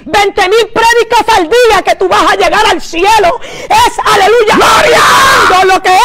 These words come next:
Speaker 1: estas personas te están hablando.
Speaker 2: ¡Qué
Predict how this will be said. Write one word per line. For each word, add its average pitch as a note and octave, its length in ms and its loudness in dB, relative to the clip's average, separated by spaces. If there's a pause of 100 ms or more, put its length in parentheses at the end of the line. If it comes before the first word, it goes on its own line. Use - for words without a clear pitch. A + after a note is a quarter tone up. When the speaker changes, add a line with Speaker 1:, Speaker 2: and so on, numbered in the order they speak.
Speaker 1:
estas G4+ 300 -2
personas F#4+ 680 -2 (280)
te A4+ 140 0
están F#4 440 -2
hablando. G#4 240 0 (360)
Speaker 2:
¡Qué G4 340 0